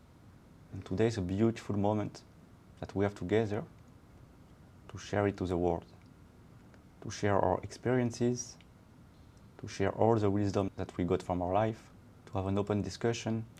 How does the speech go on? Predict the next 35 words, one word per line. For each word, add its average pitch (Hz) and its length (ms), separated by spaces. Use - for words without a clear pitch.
about 90 300
any 110 220
subject, 107 560
to - 80
let 92 180
go 101 120
of 98 140
limiting 98 360
beliefs, 107 580
and 107 100
to - 160
always 104 300
get 92 280
new 98 160
perspective, 110 560
perceptions - 760
about 87 220
life. 101 300
Just 101 260
empty 107 240
your 98 140
mind, 117 480
keep - 140
your 98 100
mind 92 240
still, 123 340
allow 104 100
yourself 98 480
to - 80
be 87 300
flowing 98 360
ideas 98 520
from 92 200
the 87 60
universe, 107 640